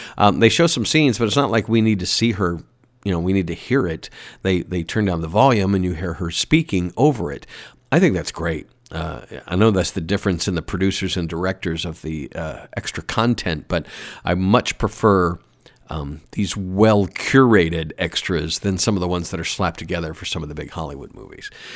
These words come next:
Arrow does a good job releasing movies. Um, some of their special editions are a bit pricey, but man, they've been knocking it out of the park for the last year or two with things like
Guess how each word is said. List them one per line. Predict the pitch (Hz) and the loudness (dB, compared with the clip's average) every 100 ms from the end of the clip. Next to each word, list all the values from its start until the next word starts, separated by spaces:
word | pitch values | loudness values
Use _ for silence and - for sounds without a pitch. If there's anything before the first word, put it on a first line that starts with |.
| - - - - | -16 -16 2 8
Arrow | 175 151 | 10 12
does | 131 110 | 10 8
a | |
good | 110 117 | 6 8
job | 120 113 110 | 8 8 8
releasing | 113 104 101 | 6 6 2
movies. | 98 98 101 95 - - | 2 4 2 2 -2 2
Um, | 104 98 92 90 85 _ - | 4 4 4 -2 -6 _ -2
some | - 131 | 2 4
of | 113 | 4
their | 107 | 2
special | - 110 - | 4 0 2
editions | 95 101 - 95 90 | 0 0 0 -2 -2
are | |
a | 85 | -4
bit | 85 80 - | -4 -10 0
pricey, | 151 147 131 - 120 104 - - - - | 4 6 4 4 2 2 -2 -20 -12 0
but | 131 | 4
man, | 123 | 6
they've | 135 117 | 6 4
been | 104 | 2
knocking | 98 90 - 87 | 4 0 -2 -4
it | |
out | 82 | -4
of | 71 | -6
the | |
park | - 131 117 | 2 4 4
for | - 90 | 0 -2
the | |
last | 90 85 - | 0 0 0
year | 95 101 | 4 4
or | |
two | 87 - 80 | 2 -4 -6
with | 76 - | -6 -6
things | 90 82 85 | -4 -4 -4
like | 82 78 | -6 -8